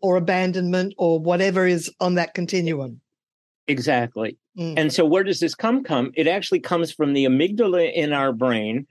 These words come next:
Speaker 2: which was the earliest development.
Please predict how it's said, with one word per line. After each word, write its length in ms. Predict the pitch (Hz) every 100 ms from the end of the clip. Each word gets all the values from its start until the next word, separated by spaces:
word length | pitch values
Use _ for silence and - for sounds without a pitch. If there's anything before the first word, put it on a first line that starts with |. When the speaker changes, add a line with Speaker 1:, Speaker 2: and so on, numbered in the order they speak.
| - -
Speaker 2:
which 240 | 147 131
was 180 | 151 135
the 220 | 143 139 -
earliest 680 | 170 202 202 185 175 -
development. 920 | 123 139 117 160 185 180 123 120 110